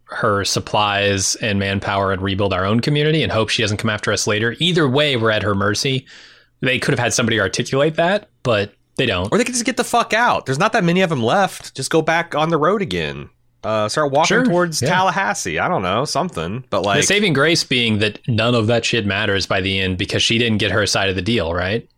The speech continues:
Speaker 1: The, the, she didn't get what she was promised. Sebastian is dead at the hands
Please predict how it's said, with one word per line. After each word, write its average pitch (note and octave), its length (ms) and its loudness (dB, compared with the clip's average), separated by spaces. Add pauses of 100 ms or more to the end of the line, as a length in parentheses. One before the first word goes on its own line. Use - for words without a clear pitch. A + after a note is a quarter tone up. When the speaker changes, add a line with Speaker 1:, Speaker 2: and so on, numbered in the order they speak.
(200)
Speaker 1:
The, G2+ 220 0
the, G#2 160 0
she A#2+ 160 0
didn't A#2 140 2
get A2 100 2
what G#2+ 100 0
she A#2 100 0
was G2+ 120 0
promised. G#2+ 360 -2
Sebastian A2+ 440 0
is F#2 120 -2
dead G#2 540 -2 (180)
at D#3 220 0
the D#3 80 -2
hands B2+ 720 0